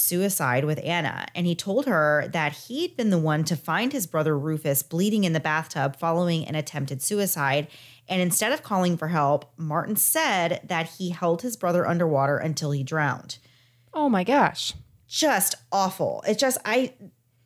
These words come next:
Speaker 1: there's just no limits with him. I mean, he
Speaker 2: Right.
Speaker 1: just, it doesn't even matter who it is, your own brother, your wife, it doesn't matter to him. It's
Speaker 2: Right.
Speaker 1: he doesn't have that human connection, I guess you would say.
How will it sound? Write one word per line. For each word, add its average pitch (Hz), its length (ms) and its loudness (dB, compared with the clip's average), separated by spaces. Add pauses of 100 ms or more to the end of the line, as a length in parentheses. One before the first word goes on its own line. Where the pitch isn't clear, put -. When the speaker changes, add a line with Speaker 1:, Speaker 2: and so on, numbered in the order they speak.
(120)
Speaker 1:
there's 226 180 0
just - 180 2
no 151 220 4
limits 269 440 0
with 175 120 -2
him. 131 280 -2
I 180 120 2
mean, 180 140 4
he 185 60 4
Speaker 2:
Right. 190 240 8
Speaker 1:
just, - 380 -2 (320)
it 190 140 -2
doesn't 175 240 0
even 170 180 4
matter 156 280 2
who 165 180 -2
it 196 100 2
is, 226 220 2
your 165 120 -2
own 160 200 2
brother, 165 440 2
your 151 140 -2
wife, 165 480 0
it 170 120 -6
doesn't 160 220 -4
matter 156 280 -2
to 156 100 -10
him. 135 320 -6 (220)
It's - 400 -4
Speaker 2:
Right. 196 340 0
Speaker 1:
he - 280 -8
doesn't 160 300 -2
have 147 220 -4
that 143 320 -6 (220)
human 165 400 -4
connection, 165 540 -2
I 330 100 0
guess 339 280 -2
you 330 100 -4
would 330 140 -8
say. 339 360 -2